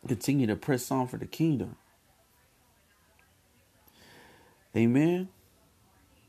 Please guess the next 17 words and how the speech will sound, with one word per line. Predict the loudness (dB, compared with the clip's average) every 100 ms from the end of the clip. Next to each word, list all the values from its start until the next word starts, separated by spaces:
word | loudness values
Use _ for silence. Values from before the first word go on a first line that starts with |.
| _ _ -20 -20 -20 -12 -8
Let's | -6
speak | -2 -2 0
life. | 2 4 6 4 -2 -12 -20 -20 -20 -18 -18 -18 -20 -20 -20 -20 _ _ _
Let's | -6 0
don't | 0 0
entertain | -2 -2 -2 -2 -2 -2
foolishness. | -2 0 2 0 -2 -4 -4 -10 -18 -20 _ _ _ _
Let's | -4 -2
continue | -4 -2 0 2
to |
push | 0 -2 -2 -2
on | -2 0 -2 -6 -14 _ _ _ _ _ _ _ _ _ _
for | -4 -2
the |
kingdom | -2 0 2 2 0
of | 0
God. | 2 4 2 -2